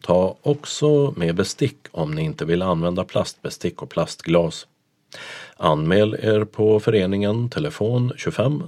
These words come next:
noll fem fyrtio. Du kan också mejla till info snabel A S R F Malmo punkt nu eller magnusson snabel A plantgatan punkt se. Sista anmälningsdag är den tjugoåttonde juni.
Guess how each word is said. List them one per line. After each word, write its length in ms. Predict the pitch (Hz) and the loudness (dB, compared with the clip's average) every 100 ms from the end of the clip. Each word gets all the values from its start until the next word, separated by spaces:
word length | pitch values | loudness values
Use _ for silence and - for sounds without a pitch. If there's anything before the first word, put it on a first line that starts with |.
| - | -4
noll 240 | 92 78 | -2 -2
fem 260 | - 87 95 | -2 -2 -4
fyrtio. 480 | - 123 - - - _ - - - - | -2 -4 -2 -10 -12 _ -20 -18 -16 -14
Du 120 | - | -8
kan 160 | 78 82 | -2 2
också 320 | 87 - 117 | 2 0 0
mejla 400 | 123 107 90 92 | 2 4 4 2
till 320 | 95 95 92 - | 0 -2 -2 -2
info 580 | 101 120 131 - 151 156 _ - | 0 2 0 2 2 2 _ -18
snabel 480 | - - 87 76 80 | -10 0 0 2 2
A 280 | 92 127 156 - | 4 4 0 -6
S 240 | - 82 90 | -6 -2 0
R 60 | |
F 200 | 85 85 - | -2 -2 -4
Malmo 600 | 95 92 78 85 113 135 - | 0 2 2 2 0 -2 -6
punkt 360 | - 73 - 90 | -4 -4 -4 0
nu 240 | 92 76 - _ - - - - | 2 0 -6 _ -20 -16 -16 -14
eller 380 | 151 156 156 151 | -2 4 4 4
magnusson 880 | 147 123 90 76 82 - 113 147 143 - | 4 4 4 2 -4 0 0 0 -2 -8
snabel 520 | - - 95 78 82 95 | -12 -2 2 2 2 2
A 220 | 113 120 | 2 0
plantgatan 960 | - 135 80 - 82 85 107 - 85 67 | -4 -2 -2 -6 0 0 0 -2 -4 -4
punkt 280 | - 73 - 76 | -8 -10 -6 -6
se. 280 | - - 90 - _ _ _ _ - - - | -4 -2 -4 -4 _ _ _ _ -16 -14 -12
Sista 540 | - 113 - - 139 - | -4 -2 -2 2 2 2
anmälningsdag 960 | 107 80 78 78 78 - 120 160 175 | 2 2 0 -2 -2 2 4 4 0
är 120 | 90 82 | -2 0
den 200 | 82 82 | 0 0
tjugoåttonde 880 | 87 87 90 - - - 80 87 | -2 -2 -2 -2 -4 -4 -2 2
juni. 420 | 95 78 85 98 | 2 2 2 0